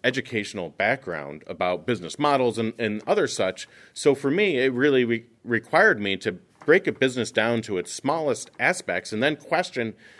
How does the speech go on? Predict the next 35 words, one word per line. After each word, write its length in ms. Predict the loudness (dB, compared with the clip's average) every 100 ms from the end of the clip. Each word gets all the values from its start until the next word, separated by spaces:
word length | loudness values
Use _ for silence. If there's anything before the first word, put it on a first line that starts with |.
| 2
"Is 160 | 2 6
that 180 | 4 4
right? 300 | 0 0 -8 _ _ _
Does 160 | 4 4
it 80 | 4
make 220 | 2 0
sense? 460 | -4 -6 -8 -18 -20 -20 -20 _
Um, 420 | -2 0 -2 -4 -12 _ _ _ _ _
is 140 | 6
there 140 | 6 6
other 160 | 6
changes 480 | 4 2 2 2 2
that 140 | 2 2
we 100 | 0
should 220 | 0 0
be 120 | 0
considering?" 680 | 0 -10 2 2 2 -4 -8 -18 -20 -10 0
And 140 | 4
that's 200 | 4 0
kinda 300 | -2 -2 2
actually 480 | 4 2 2 0 0
how 200 | 2 4
I 100 | 4
built 380 | 2 2 2 0
the 80 | -6
foundation 760 | 0 0 4 4 4 -4 -8 -4
of 560 | 2 4 4 -2 -18 -20 -4
my 180 | 0 0
mentorship 600 | -2 -2 -2 -2 -6 -6
in 120 | -8
business, 440 | -8 -8 -12 -12 -20 -20 -4
because 200 | -2 0
it's 240 | -4 0
really 280 | 4 4 4
understanding 840 | 0 0 -2 0 0 0 0 -2